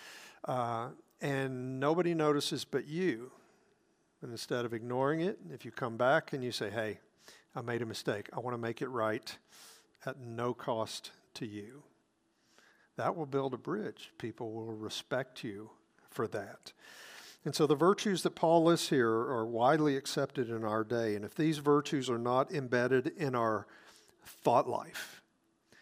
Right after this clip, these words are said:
and therefore don't manifest themselves in the words we say and the, the, the way we act,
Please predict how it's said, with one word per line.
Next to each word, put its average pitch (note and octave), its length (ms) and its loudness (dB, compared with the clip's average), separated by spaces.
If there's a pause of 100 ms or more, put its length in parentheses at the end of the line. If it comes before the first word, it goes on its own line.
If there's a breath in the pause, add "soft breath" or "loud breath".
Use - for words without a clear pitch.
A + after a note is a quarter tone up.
(400 soft breath)
and B2 160 -8
therefore B2 640 4
don't B2+ 320 0
manifest C3+ 580 0
themselves A#2 640 0
in B2+ 140 -6
the A#2+ 80 -2
words A#2 480 0
we B2+ 100 -4
say A#2+ 420 -8 (160)
and A#2 200 -8
the, B2+ 100 -6
the, A#2+ 320 -8
the B2+ 140 -6
way A#2 280 -2
we A#2 240 -2
act, A2 400 -4